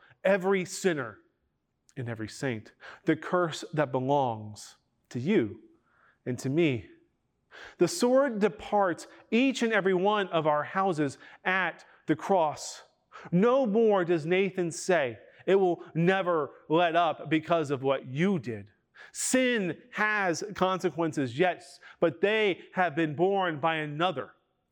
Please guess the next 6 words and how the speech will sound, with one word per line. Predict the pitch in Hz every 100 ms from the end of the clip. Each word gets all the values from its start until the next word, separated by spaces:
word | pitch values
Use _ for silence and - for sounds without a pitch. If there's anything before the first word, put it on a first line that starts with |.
| _
for | 302 277
you. | 202 240 262 127 - _ _ _ _ _ - - - - -
Grace | 170 277 320 247 285
is | 254 190
the | 269
exact | 254 190 269 262 254